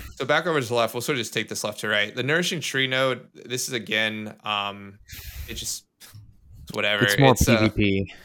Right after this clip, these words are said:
Speaker 1: yeah. But
Speaker 2: Quite
Speaker 1: basically, yeah,
Speaker 2: honest.
Speaker 1: you increases your hots on Life Cocoon targets and lasts an additional ten seconds after Life Cocoon is gone. So it is, it is good, but in P V E, you know, in general P V E, not the, not the best talent.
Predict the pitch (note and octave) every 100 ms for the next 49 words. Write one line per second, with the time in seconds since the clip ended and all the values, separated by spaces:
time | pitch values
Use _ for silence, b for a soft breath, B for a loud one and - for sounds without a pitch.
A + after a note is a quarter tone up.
0 | B B B A#2 G#2+ G2+ G#2 A#2+ _ _
1 | B2+ C3+ C3+ A2 G2 A2 G#2 G#2 G#2+ -
2 | _ _ - A#2+ C#3+ C3 A#2+ G#2+ G2+ G2
3 | G2 G2 G2 G2+ G2 G2 - - G2+ G#2
4 | A2 G#2+ G#2+ - - C3+ C#3+ B2+ - _
5 | A#2+ G#2 G2 A#2 G#2+ G#2 - - G2 G2
6 | - - - A1+ A#1 - - A#1 - -
7 | G#2+ D3+ F3+ - - D3 D3 A2+ A#2+ G#2+
8 | G2 F2+ G2+ G2 - _ _ _ _ _
9 | G#2+ G2 - A2+ G#2+ G2 G2 G2 F#2+ G2
10 | _ _ _ G#2+ G2+ G#2+ C3 C3 A2+ -
11 | G#2+ G2 G2 F#2+ - - - G#2 - -
12 | - - - - _ _ _ _ _ _
13 | - - -